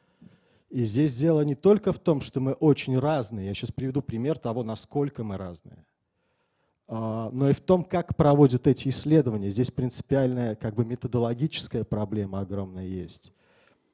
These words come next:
А, в качестве примера того, насколько мы разные. Вот эти вот нематоды, червячки, у которых жизнь тоже продлена уже до бесконечности, да, неоднократно, это основное модельное животное для пробле-, а, для продления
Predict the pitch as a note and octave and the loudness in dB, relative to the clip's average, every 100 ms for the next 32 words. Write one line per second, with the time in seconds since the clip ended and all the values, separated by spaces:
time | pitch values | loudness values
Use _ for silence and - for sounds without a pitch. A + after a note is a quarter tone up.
0 | _ - A2+ G#2+ - D3 F#3 - - - | _ -10 -8 -8 -2 2 2 2 0 2
1 | D3 C#3 D3 D3+ C#3+ C3+ C3+ D3 C3 - | 2 4 4 4 2 2 4 4 2 0
2 | - C#3+ C#3 B2 C3+ A2+ _ _ _ B2+ | 0 0 0 -2 -2 -4 _ _ _ -2
3 | B2 C#3+ A#2+ G2+ F#2 F#2 G2+ - E3+ - | 0 2 0 -4 -10 -12 -6 0 0 0
4 | D3 C#3 - _ _ _ _ A#2+ B2+ C3 | 0 -2 -6 _ _ _ _ -2 0 2
5 | G3+ A#3 A3 C#3 A2+ - A#2+ B2+ - A#2+ | 6 8 8 4 0 -2 -2 -4 -4 -4
6 | G#2 E2+ - A#2+ A#2 B2+ - D3 A#2 G2+ | -4 -8 -10 -8 -4 -4 0 2 2 0
7 | B2+ A#2 A2+ - A#2 G#2+ G#2+ G2+ A2 A2 | -2 -2 -4 -2 -2 -2 -6 -6 -6 -4
8 | G#2 F#2+ G2 G#2+ - A2 A2 G#2 - F#2+ | -6 -6 -8 -8 -8 -8 -6 -8 -8 -14
9 | - F#2+ A#2 E3+ E3+ C#3 C3+ A#2+ G#2+ - | -12 -6 -4 -2 -4 -4 -6 -4 -4 -6
10 | G2 _ _ _ _ A2+ A#2 G#2+ G#2+ C3+ | -14 _ _ _ _ -6 -4 -4 -2 -2
11 | E3+ B2 C#3 C#3 A2+ B2 C3+ A#2 A2 - | 0 2 2 2 2 2 0 -2 -4 -4
12 | G#2 F#2+ G#2+ A#2 G#2+ - A2 A2 B2 A#2 | -4 -4 -6 -6 -6 -4 -6 -4 -4 -4